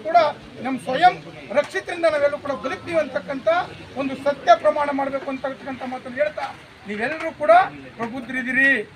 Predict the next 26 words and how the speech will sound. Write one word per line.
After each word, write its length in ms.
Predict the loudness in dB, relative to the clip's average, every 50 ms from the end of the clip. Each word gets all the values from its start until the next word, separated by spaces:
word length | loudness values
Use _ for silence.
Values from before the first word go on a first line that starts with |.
| -20 -20 -14 -10 -4
ಇವತ್ತು 260 | -4 -4 -4 -4 -4 -4 -2
ಎಲ್ಲ 120 | 0 4 4 4 6 6
ಮಕ್ಕಳು 240 | 4 2 2 -6 -6 -4 -4
ಕೂಡ 120 | 4 6 6 6 6 4 2 -6 -18 -20 -18 -6 -6
ಶಿಕ್ಷಣಕ್ಕೇನು 600 | -6 -6 0 0 2 2 2 0 0 -2 0 0 -4
ಕೊರತೆ 240 | -6 -4 2 2 2 2
ಇಲ್ಲ. 80 | 2 0 -4 -4
ಇವತ್ತು 260 | -4 -6 -8 -10 -10 -12 -12 -18 -20 -20 -12 -2
ಈಗಾಗಲೇ 300 | 2 4 4 4 4 2 4
ಹೇಳಿದ್ರಿ, 260 | 4 2 2 0 -4 -6 -6
ಸನ್ಮಾನ್ಯ 320 | -6 -6 -6 -6 -6 -8 -8 -10
ಸಿದ್ದರಾಮಯ್ಯನವರು 540 | -10 -6 -6 -4 -4 -4 -6 -6 -6 -8 -8
ಇರ್ಬೋದು, 320 | -6 -6 -6 -4 0 2 2 2 2 0 -4 -18 -20 -12 -6
ನಮ್ಮ 100 | -4 -2 -2 -2
ಯತೀಂದ್ರ 260 | -2 -4 -2 -2 -2 -2 -2
ಸಿದ್ದರಾಮಯ್ಯನವರು 520 | -8 -6 -4 -2 -2 -2 -4 -4 -6 -8
ಇರ್ಬೋದು, 300 | -6 -6 -6 -4 -2 0 0 0 -2 -6 -20 -20 -6 -4
ಅವರು 140 | -2 -2 -2 -6
ಶಿಕ್ಷಣಕ್ಕೆ 460 | -8 -10 -4 -2 -2 0 0 0 -2 -2 0
ಭಾಳಷ್ಟು 300 | 0 -2 -2 -4 -8 -6 -4 -4
ಒತ್ತನ್ನು 380 | -4 -2 -2 2 4 4 2 4
ಕೊಡ್ತಾರೆ. 320 | 0 -6 -6 -8 -10 -10 -12 -16 -20 -20 -20 -20 -20 -20 -12 -4 -2
ನಾವು 220 | 0 2 6 6 8 8 8 6 2 -6 -20 -20 -20 -18 -8 -4 -4 -4
ಇಂಥ 200 | -4 0 2 4 6 6 6 4
ಒಂದು 160 | 4 0 -2 -6
ಇದನ್ನ 200 | -6 -6 -2 0